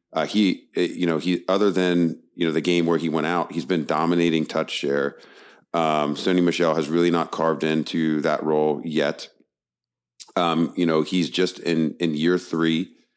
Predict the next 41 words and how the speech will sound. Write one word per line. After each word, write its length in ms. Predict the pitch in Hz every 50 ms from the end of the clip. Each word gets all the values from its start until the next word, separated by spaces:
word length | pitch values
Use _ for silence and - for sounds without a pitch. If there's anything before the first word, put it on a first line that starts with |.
| _ _ _ _ _ _ _ -
Um, 260 | 80 80 80 76 78
he's 140 | 85 78 -
playing 300 | - - 90 87 85 78
for 460 | - 85 82 80 80 80 78 - - -
a, 200 | 80 76 - - -
a 60 | 80 80
coach 400 | - - 92 90 85 - - -
who 100 | 87 82
seems 320 | - - - 90 92 95 -
to 80 | -
be 120 | 78 82 82
backing 480 | 65 - 78 78 80 - - 85 85
up 180 | 82 82 - -
all 160 | 67 78 85
the 60 | 85
positive 460 | 80 - 80 80 80 78 80 80 78
things 240 | - - 82 82 73
he 100 | 76 78
said 200 | - - 82 82
about 260 | 82 82 85 73 -
Henderson 440 | 80 85 82 82 80 - - 82 78 78
locking 360 | 76 78 78 78 - 85 78
it 160 | 76 73 -
down. 340 | 73 67 67 69 69 85 - - - - - - _
But 120 | 107 107
then 180 | 107 120 113 107
next 280 | 110 113 113 - -
year, 340 | - 107 107 107 104 104 - - _ _ _ _ _ _ _ _ _ _
we 120 | 90 95 87
do 380 | 82 104 113 117 110 - - - _ _ _
see 260 | - - - 104 104 90
Cam 280 | - - 98 95 87
Akers, 540 | 92 110 110 - 82 82 82 80 - - - - _
you 80 | - 87
know, 80 | 82
coming 280 | - - 101 92 82 76
back 340 | 78 85 90 87 76 - -
from 180 | - 85 82
the 60 | 78
torn 260 | 78 - - 87 80 76
Achilles. 480 | - - 117 101 80 - - - -